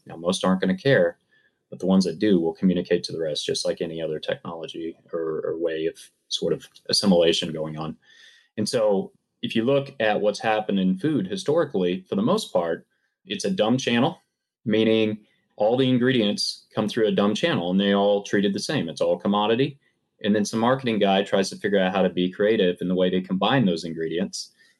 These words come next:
and slap some new improved or whatever the thing is they, they, they come up with to try to sell it. And there's nothing wrong with that. That's the way it's gone on for a long time. When you have transparency,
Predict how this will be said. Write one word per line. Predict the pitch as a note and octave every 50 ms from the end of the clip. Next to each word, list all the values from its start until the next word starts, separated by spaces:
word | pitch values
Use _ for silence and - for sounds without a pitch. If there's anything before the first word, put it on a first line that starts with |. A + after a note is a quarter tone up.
| _
and | - F#2
slap | - - G#2+ G2+ G#2 G#2
some | - - G#2+ G2 G2 F#2+ F2+ -
new | F#2 F#2+ G2+ G2+
improved | F#2+ F#2 - F#2+ F#2 F#2 F#2+ G2 F#2+ F2
or | D#2+
whatever | D#2+ F2+ G2+ F#2+ F#2+
the | F#2 F#2+ F#2
thing | - F#2+ F2+ F2+
is | E2+ F2 F#2 F#2 - -
they, | E2+ E2 E2 D#2+ _ _
they, | - E2+ E2 D#2+ - -
they | E2+
come | - - G2 F#2+
up | F#2+ F#2 -
with | G#2 A#2 -
to | - A2
try | G#2 - - G#2+
to | A2+ C3
sell | - - - E2+ E2
it. | D#2 -
And | - F#2
there's | F#2+ G2 -
nothing | C3+ B2+ - F#2+
wrong | F#2 - C#3
with | - F2
that. | - - F#2+ -
That's | - - -
the | - F2+
way | F2
it's | E2+ -
gone | - F2 E2+ F2
on | F2+ F2 F#2
for | F#2 -
a | E2+
long | E2+ E2+ E2+ E2+
time. | - - A#2 F#2+ F2+ - _ _ _ _ _ _ _ _ _ _ _ _ _ _ _
When | - A2+ A2
you | G#2+
have | C3+ C3+ C3+
transparency, | C3+ - C#3+ B2+ A#2 A2 - - F3 F#3+ A3 F#3+ C3 C#3 - - F#2+ F2+ F2+ F#2 F#2 -